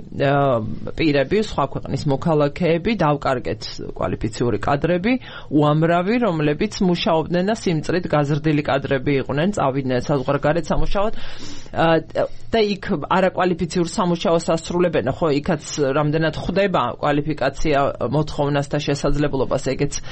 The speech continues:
ცალკე გამოწვევა არის, როგორც, აი, აღნიშნავს რესპონდენტი B M G-სი.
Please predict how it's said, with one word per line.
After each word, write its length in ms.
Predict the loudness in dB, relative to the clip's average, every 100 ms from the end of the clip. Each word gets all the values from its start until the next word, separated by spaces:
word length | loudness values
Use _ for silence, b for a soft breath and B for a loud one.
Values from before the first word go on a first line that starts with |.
| B B
ცალკე 400 | -4 0 2 2
გამოწვევა 640 | 2 2 2 2 2 4 2
არის, 160 | 0 -2 -4
როგორც, 280 | -2 -2 0 0
აი, 160 | 0
აღნიშნავს 640 | 0 -2 -2 -6 -4 -4 -2
რესპონდენტი 600 | -4 0 2 4 4 2
B 80 | 2 2
M 80 | 2
G-სი. 380 | 2 2 0